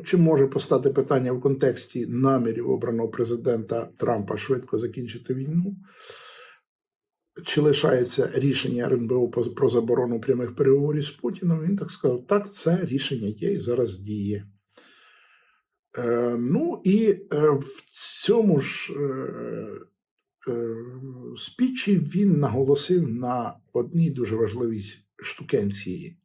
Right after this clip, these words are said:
яка могла вже ледь не стати предметом розміну. Отже, пряма мова. «Єдиною дієвою гарантією для України є членство в нато. Понад те,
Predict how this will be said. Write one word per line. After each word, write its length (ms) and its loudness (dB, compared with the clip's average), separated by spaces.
яка 340 -2
могла 400 0
вже 340 0
ледь 320 2
не 120 -4
стати 460 -2
предметом 800 -2
розміну. 720 0
Отже, 460 0
пряма 260 -2
мова. 380 -4
«Єдиною 520 4
дієвою 500 4
гарантією 540 2
для 100 4
України 480 2
є 140 2
членство 480 0
в 80 2
нато. 580 -4
Понад 420 2
те, 80 -18